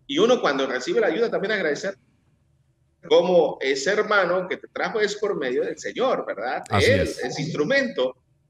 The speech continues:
Speaker 1: y también agradecerle a Dios, ¿verdad? Porque somos hijos de un solo Padre que
Speaker 2: Amén.
Speaker 1: es Dios.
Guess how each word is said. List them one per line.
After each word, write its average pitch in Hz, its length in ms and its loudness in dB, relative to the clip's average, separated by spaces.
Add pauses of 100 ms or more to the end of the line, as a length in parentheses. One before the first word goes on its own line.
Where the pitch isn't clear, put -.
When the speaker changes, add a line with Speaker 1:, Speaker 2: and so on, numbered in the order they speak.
Speaker 1:
y 143 120 -6
también 143 240 2
agradecerle 127 640 0
a 113 60 2
Dios, - 580 -8
¿verdad? 110 260 -2
Porque 139 280 0
somos 202 720 0 (180)
hijos 160 460 -8
de 127 80 0
un 147 100 -2
solo 131 380 0
Padre 123 340 2
que 92 60 -2
Speaker 2:
Amén. 92 160 2
Speaker 1:
es 80 80 -2
Dios. - 240 -12